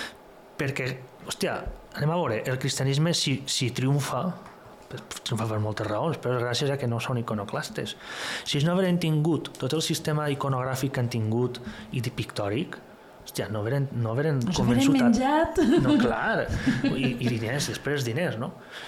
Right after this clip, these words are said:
Speaker 1: Per això jo crec que jo no vull que entrar molt ahí, perquè jo no em sent ahí còmode, perquè jo no... Jo com a art-, jo, jo tinc posicionaments que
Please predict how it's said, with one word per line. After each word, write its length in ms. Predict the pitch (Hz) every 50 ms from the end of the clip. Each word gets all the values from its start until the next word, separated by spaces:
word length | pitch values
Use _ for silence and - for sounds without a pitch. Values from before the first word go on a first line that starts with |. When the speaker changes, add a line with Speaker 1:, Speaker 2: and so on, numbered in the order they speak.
| - -
Speaker 1:
Per 120 | - 156 151
això 160 | 147 185 202
jo 80 | 220 214
crec 300 | 214 196 208 202 202 - - -
que 140 | - 160 147 - - - - - - - - - - - - - - - - - - - - - - - - - -
jo 220 | 131 139 165 196 214 196 - -
no 220 | 147 151 156 165 185
vull 80 | 185
que 80 | 185 175
entrar 220 | - - 160 156 160
molt 160 | 151 147 143
ahí, 300 | 135 143 147 143 151 151 135 - - - - - - - - -
perquè 240 | 131 120 - - 123
jo 140 | 123 131 143
no 80 | 160
em 60 | 156 143
sent 160 | - 156 139 135 139
ahí 220 | 131 131 131 127 131
còmode, 460 | - 147 135 131 131 123 113 113 120
perquè 300 | - - 117 110 123 117
jo 40 | 117
no... 120 | 143 147 - - - - - - - - - - - -
Jo 140 | 147 175 175
com 160 | 175 165 147
a 60 | 135 143
art-, 100 | 135 -
jo, 140 | 151 160 -
jo 100 | 170 185 175
tinc 180 | - 170 165 156 -
posicionaments 640 | 160 139 127 135 123 117 117 117 127 147 156 151 - - - - - - - - - - - - - - - - - - - - - - - - - - - - - - - - - -
que 320 | - - 113 107 104 113